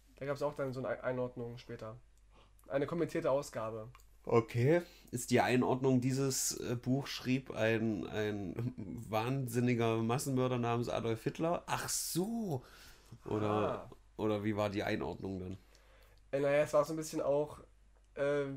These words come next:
Speaker 1: naja, ich, es ist ewig her, als ich das, das gelesen habe, es waren so Einordnungen von wegen, irgendwelche Zahlen, die Hitler verdreht hatte oder, oder auch so diese Rassentheorie nochmal aufzuweichen, dass es ja wissenschaftlich gar nicht haltbar ist und so
Speaker 2: Mhm.
Speaker 1: weiter, dass man das einfach so ein bisschen kommentiert hatte, was er da geschrieben hat,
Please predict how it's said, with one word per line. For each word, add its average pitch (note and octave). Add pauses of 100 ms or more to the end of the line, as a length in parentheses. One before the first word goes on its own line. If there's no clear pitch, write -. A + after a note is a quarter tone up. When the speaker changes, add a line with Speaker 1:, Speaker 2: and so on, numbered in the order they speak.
Speaker 1:
naja, C3+
ich, C3
es -
ist C3+
ewig C#3
her, C#3
als C3
ich C3+
das, B2+ (260)
das C3+
gelesen C#3
habe, B2+
es B2
waren C3+
so -
Einordnungen C3+
von C3
wegen, C3+
irgendwelche C3+
Zahlen, C#3+
die C3
Hitler C#3+
verdreht C#3
hatte C3+
oder, A#2+ (480)
oder B2+ (680)
auch D3
so D#3
diese C#3+
Rassentheorie C#3+
nochmal C3+
aufzuweichen, C3+
dass C3
es C3
ja C3 (120)
wissenschaftlich C3+
gar C#3+
nicht C3+
haltbar C#3+
ist C#3
und C#3
so C3
Speaker 2:
Mhm. B2+
Speaker 1:
weiter, C3 (360)
dass D3
man D3+
das C#3+
einfach D3
so D#3
ein D#3+
bisschen D#3
kommentiert D3
hatte, A#2+
was A#2+
er A2+
da C3
geschrieben B2+
hat, A2